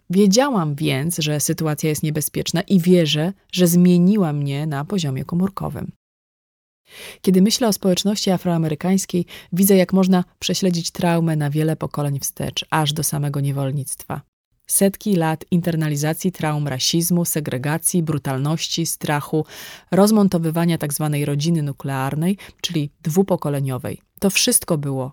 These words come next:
powielane i powtarzane na poziomie mikro, czyli jednostki,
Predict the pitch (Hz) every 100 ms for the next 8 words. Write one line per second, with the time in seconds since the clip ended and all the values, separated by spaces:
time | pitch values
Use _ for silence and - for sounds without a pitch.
0 | _ 233 208 190 170 170 160 151 139 -
1 | 135 135 131 123 131 131 131 131 127 -
2 | 180 214 - 139 139 208 208 160 - -